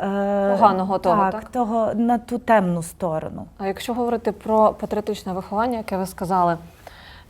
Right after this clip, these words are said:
Speaker 2: яке воно має бути, е, у дошкільному віці, щоб не було, е, таким, як була така шароварщина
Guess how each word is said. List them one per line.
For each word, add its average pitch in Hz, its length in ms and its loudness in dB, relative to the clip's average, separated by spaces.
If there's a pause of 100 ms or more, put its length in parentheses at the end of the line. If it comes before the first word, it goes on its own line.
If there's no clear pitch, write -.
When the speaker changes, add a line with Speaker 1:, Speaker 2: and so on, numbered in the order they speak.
Speaker 2:
яке 208 380 2
воно 226 440 4 (140)
має 196 320 4
бути, 208 400 0
е, - 100 -4 (960)
у 190 100 0
дошкільному 196 600 0
віці, 175 380 -2 (320)
щоб 202 240 -2
не 226 100 2
було, 269 400 4 (540)
е, 208 100 -2
таким, 269 460 -2 (140)
як 214 300 0
була 226 300 4
така 214 240 -2
шароварщина 208 800 2